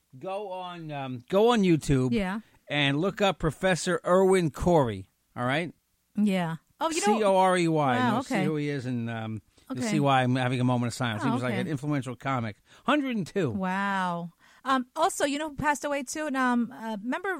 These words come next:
Speaker 2: um, Battlestar Galactica?
Speaker 1: I saw that guy today.
Speaker 2: Richard Hatch.
Speaker 1: I knew
Speaker 2: Um,
Speaker 1: Richard Hatch.
Speaker 2: seventy-one years old. Pancreatic cancer, I think
Speaker 1: Yeah,
Speaker 2: it was.
Speaker 1: was he in another series, too?
Speaker 2: Um, you know, I don't know. I don't really remember the series, but, um,
Speaker 1: You know what happened? The problem is, uh, the moment I saw the name Hatch, I thought of that idi-, the, um, the idiot from, um,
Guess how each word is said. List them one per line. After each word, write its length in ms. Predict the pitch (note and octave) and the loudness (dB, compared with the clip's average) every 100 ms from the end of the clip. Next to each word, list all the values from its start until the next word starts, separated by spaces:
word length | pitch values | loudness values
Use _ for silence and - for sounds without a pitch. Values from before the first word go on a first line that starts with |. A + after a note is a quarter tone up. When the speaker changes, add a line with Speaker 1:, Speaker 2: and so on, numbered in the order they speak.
| A3+ B3+ | -6 -4
Speaker 2:
um, 200 | A#3 G3+ | -2 0
Battlestar 460 | A3+ C4+ - C#4 | 0 -2 -4 -6
Galactica? 300 | A3+ G#3 G3 G#3 | -4 -4 -4 2
Speaker 1:
I 140 | G3+ | 2
saw 260 | D4+ D4+ C4 | 2 2 2
that 160 | F3 | 0
guy 240 | D#3 B2+ G#2+ | 0 0 0
today. 160 | - | -2
Speaker 2:
Richard 280 | F#4 G4+ D#4+ | -2 -2 -6
Hatch. 580 | A3+ C#4+ A3+ C#3+ - - | -4 -2 -2 -4 -8 -4
Speaker 1:
I 120 | D3 | 0
knew 80 | G#3+ | 2
Speaker 2:
Um, 140 | B3+ A3 | 2 0
Speaker 1:
Richard 200 | - C#3 | 0 0
Hatch. 20 | |
Speaker 2:
seventy-one 500 | A2+ - G4+ F4+ D#4+ | 0 -2 -4 -6 -6
years 220 | E4 D4 C4 | -6 -6 -2
old. 260 | B3 A#3+ - _ - - | -2 -2 -6 _ -20 -10
Pancreatic 640 | E4 F#4 C4 F4 D#4+ D#4+ | -6 -6 -6 -4 -4 -6
cancer, 440 | - D4+ E4 - E4+ | -10 -10 -8 -10 -10
I 100 | E4+ | -10
think 140 | B3+ | -4
Speaker 1:
Yeah, 60 | C#4 | -4
Speaker 2:
it 40 | |
was. 120 | E4+ F4 | -2 -4
Speaker 1:
was 120 | - | -4
he 120 | C#4+ | -6
in 60 | F4 | -2
another 320 | D#4+ C#4 B3+ | 0 0 0
series, 500 | - G3+ G#3 A3+ A3+ | -4 -2 -2 -2 -6
too? 140 | - - | -4 -2
Speaker 2:
Um, 320 | B3 B3+ B3 | 0 0 -2
you 80 | D#4 | -2
know, 120 | D#4+ | -2
I 140 | C4 B3 | 0 0
don't 240 | B3 A3+ | 2 2
know. 300 | G#3+ G#3+ A3+ - | 2 0 -4 -4
I 160 | A#3 | 0
don't 160 | B3+ A#3 | 0 2
really 180 | B3 A#3 | 2 4
remember 360 | G#3+ G#3 A3 | 4 4 2
the 80 | A#3 | -2
series, 560 | - B3+ A#3+ B3+ C4 - | -4 -2 -2 -2 -4 -4
but, 260 | G#3 G#3 | -4 -4
um, 120 | A3+ G#3+ | 0 4
Speaker 1:
You 80 | |
know 60 | B3 | 6
what 100 | A#3+ | 6
happened? 340 | B3+ B3+ B3+ | 6 4 2
The 80 | F#3 | -2
problem 380 | - A3 A#3 G#3 | 2 2 4 4
is, 120 | D3+ | 2
uh, 120 | D#3 | 0
the 180 | D3+ D#3 | -2 0
moment 220 | F#3 G#3+ | 0 0
I 40 | G3 | -2
saw 160 | G3+ F#3 | -2 -2
the 40 | |
name 180 | E3+ D#3 | 0 0
Hatch, 420 | C#3+ E3+ G#3+ - | 0 0 -2 -2
I 80 | D3+ | -2
thought 220 | F#3 F3+ | 0 0
of 60 | E3+ | 2
that 200 | D3+ - | -2 -2
idi-, 300 | F3 F3 - | -4 -4 -6
the, 320 | C#3+ D3 D3 | -2 0 2
um, 220 | C#3+ C3+ - | 2 0 -2
the 220 | C#3 D3 | -4 -4
idiot 380 | F3+ F3 D#3+ - | -2 0 -2 -4
from, 340 | D3+ C#3+ C3+ | -2 2 4
um, 360 | C3+ C3 B2 | 4 2 0